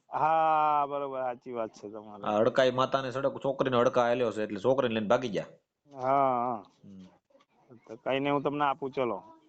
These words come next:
Speaker 2: નંબર બોલો ને તમે ભુવાનો.
Speaker 1: નંબર તો, કર્યા નંબર બોલજો. પેલાનો.
Speaker 2: ભુવાનો,
Speaker 1: જતુન બોલાય.
Speaker 2: ભુવાનો નંબર બોલો.
Speaker 1: કોને?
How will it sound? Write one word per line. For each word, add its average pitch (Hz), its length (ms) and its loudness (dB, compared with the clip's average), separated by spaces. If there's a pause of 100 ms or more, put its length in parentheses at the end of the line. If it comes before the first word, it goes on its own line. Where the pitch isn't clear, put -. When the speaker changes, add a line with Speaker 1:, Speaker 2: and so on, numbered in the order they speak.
(300)
Speaker 2:
નંબર 165 200 2
બોલો 202 220 4
ને 208 80 -4
તમે 208 200 -6
ભુવાનો. 160 300 0 (440)
Speaker 1:
નંબર 143 360 -2
તો, 147 480 2
કર્યા 175 320 2
નંબર 196 300 0
બોલજો. 214 400 -4 (1700)
પેલાનો. 135 520 -4 (1600)
Speaker 2:
ભુવાનો, 135 160 6
Speaker 1:
જતુન 165 200 0
બોલાય. 143 220 0 (360)
Speaker 2:
ભુવાનો 147 260 4
નંબર 131 240 0
બોલો. 92 160 -2 (600)
Speaker 1:
કોને? 135 260 -2